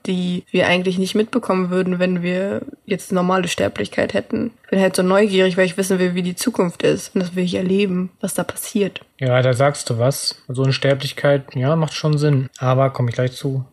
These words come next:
Speaker 2: warum,
Speaker 1: Na?
Speaker 2: warum ich's nicht so
Speaker 1: Warum
Speaker 2: toll
Speaker 1: es
Speaker 2: finde.
Speaker 1: kacke ist?
Speaker 2: Nee, aber Unsterblichkeit ist mir jetzt auch grad so in den Sinn gekommen, was ich auch gern machen würde, ist mal so andere Galaxien bereisen und
Speaker 1: Mhm.
Speaker 2: sowas. Aber ich glaub,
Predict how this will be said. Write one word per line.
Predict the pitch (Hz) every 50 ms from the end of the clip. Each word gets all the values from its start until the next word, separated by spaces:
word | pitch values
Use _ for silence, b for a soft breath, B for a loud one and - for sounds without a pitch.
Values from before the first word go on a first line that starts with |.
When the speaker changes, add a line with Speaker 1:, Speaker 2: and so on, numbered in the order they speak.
| _ _ _
Speaker 2:
warum, | 117 110
Speaker 1:
Na? | - - - 113 123 127
Speaker 2:
warum | 123 123 120 120 120
ich's | 117 - -
nicht | 139 131
so | - 139
Speaker 1:
Warum | 196 185
Speaker 2:
toll | 147
Speaker 1:
es | 139 -
Speaker 2:
finde. | - 151 151
Speaker 1:
kacke | 156 160 -
ist? | 208 220 262 254 - -
Speaker 2:
Nee, | 135 139 135
aber | 127 127 135
Unsterblichkeit | 135 131 - - 143 143 151 147 139 - 143 143 139 139 156 - -
ist | - 151 139 - -
mir | 139
jetzt | 131 123
auch | 127 123 -
grad | 139 123 117
so | 123
in | 127
den | 120
Sinn | 127 131
gekommen, | 131 127 127 - - 127 123 123 123 120 117
was | 123 123 117 -
ich | 131 127
auch | 123 123
gern | - 135 127 123
machen | 123 127 117 120 123
würde, | 117 120 117 120
ist | 120 - -
mal | 127 120
so | 117 120 120 117
andere | - 127 127 123 117 117
Galaxien | - 123 120 120 117 - - - - 143 139 139 139
bereisen | 135 123 117 123 123 127 131 131 120 127 127
und | 123 123
Speaker 1:
Mhm. | 208
Speaker 2:
sowas. | 196 190 190 - - 190 208 226 - -
Aber | 127 120 117 117 117 117 113 117 117 113 113 117 113 - _ _ _
ich | - -
glaub, | - 147 143 147